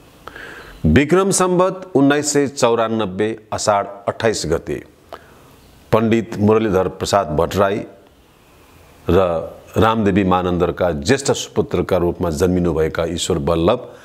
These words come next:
नेपाली गीत, सङ्गीत आकाशमा गीतकारका रूपमा मात्र होइन, सञ्चारकर्मी, सम्पादक अनि सिनेमाका गीत लेखकका रूपमा चिनिनुहुन्छ।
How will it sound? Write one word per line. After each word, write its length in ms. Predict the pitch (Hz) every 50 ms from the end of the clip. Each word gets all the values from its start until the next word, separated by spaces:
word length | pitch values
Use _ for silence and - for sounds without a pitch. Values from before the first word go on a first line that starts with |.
| - - - - _ -
नेपाली 400 | 104 110 92 120 110 104 104 92
गीत, 200 | 80 98 98 101
सङ्गीत 420 | - 98 92 92 90 95 85 -
आकाशमा 720 | - 85 85 - - 92 92 90 - - 95 92 92 95 - - - - - - _ -
गीतकारका 840 | 95 80 76 90 120 156 170 170 - - 127 107 98 92 - 92 90
रूपमा 360 | 85 78 82 78 - - 82
मात्र 320 | 78 76 76 78 76 - 82
होइन, 380 | 80 82 90 82 87 104 135 160 - - - _ _ _ _ _ - - - - - - - - - - - - - - - - _ _ _ _ -
सञ्चारकर्मी, 1000 | - - 104 98 90 - 110 107 107 101 - - 107 101 98 101 107 110 117 - - - - _ _ _ _ _ _ _
सम्पादक 880 | - - - 107 101 101 95 82 110 104 104 98 85 110 107 - - - - - - _ _ _ _ _ _ -
अनि 160 | 110 104 98
सिनेमाका 680 | 87 - - 131 127 131 123 113 110 101 82 - 95
गीत 340 | 90 78 71 87 110 - -
लेखकका 400 | 90 87 - 92 80 - - 82
रूपमा 360 | 78 76 76 - - 82 85
चिनिनुहुन्छ। 720 | 87 - - 82 73 71 65 62 - - - - - -